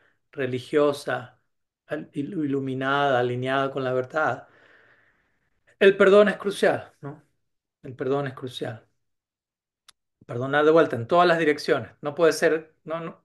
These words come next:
verdadero perdón no es algo que yo le ofrezco al otro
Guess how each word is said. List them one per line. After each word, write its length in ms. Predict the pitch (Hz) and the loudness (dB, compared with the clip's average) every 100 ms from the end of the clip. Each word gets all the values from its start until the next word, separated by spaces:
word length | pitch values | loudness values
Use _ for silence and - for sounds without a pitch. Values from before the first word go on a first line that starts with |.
| _ | _
verdadero 440 | 165 170 190 196 196 | 2 4 4 4 2
perdón 300 | 180 190 185 | 2 2 2
no 100 | 185 | -2
es 140 | 180 | -2
algo 240 | 175 165 | -2 -2
que 160 | 160 156 | -4 -4
yo 160 | 156 160 | 0 0
le 80 | 151 | 0
ofrezco 360 | - 160 - | -2 -4 -2
al 100 | 151 | 0
otro 480 | 160 165 180 170 | 0 -2 -4 -4